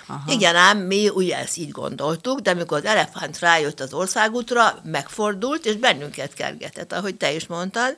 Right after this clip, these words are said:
Speaker 1: Igen.
Speaker 2: Mi mentünk körülbelül tíz-tizenöt percet hátrafele. De megúsztuk.
Speaker 1: Igen.
Speaker 2: Úgyhogy ez, ez van. De hát ez az igazi wildlife.
Speaker 1: Hát
Speaker 2: Ez
Speaker 1: igen.
Speaker 2: azt mondják. Szóval ez egy
Speaker 1: Igen.
Speaker 2: nagyon izgalmas mindig.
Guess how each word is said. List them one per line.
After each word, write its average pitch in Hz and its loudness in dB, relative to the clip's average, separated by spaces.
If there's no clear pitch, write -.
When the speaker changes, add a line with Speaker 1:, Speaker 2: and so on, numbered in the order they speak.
Speaker 1:
Igen. 190 -4
Speaker 2:
Mi 226 0
mentünk 185 -2
körülbelül 196 -2
tíz-tizenöt 160 -6
percet 151 -10
hátrafele. - -14
De 208 2
megúsztuk. 160 0
Speaker 1:
Igen. 160 -4
Speaker 2:
Úgyhogy 233 4
ez, 254 4
ez 226 2
van. 165 2
De 233 0
hát 247 2
ez 254 4
az 240 4
igazi 165 2
wildlife. 147 -2
Speaker 1:
Hát 185 -12
Speaker 2:
Ez 165 -8
Speaker 1:
igen. 160 -2
Speaker 2:
azt 170 -2
mondják. 107 -8
Szóval 190 0
ez 185 4
egy 185 2
Speaker 1:
Igen. 165 -2
Speaker 2:
nagyon 214 2
izgalmas 151 -2
mindig. 147 -12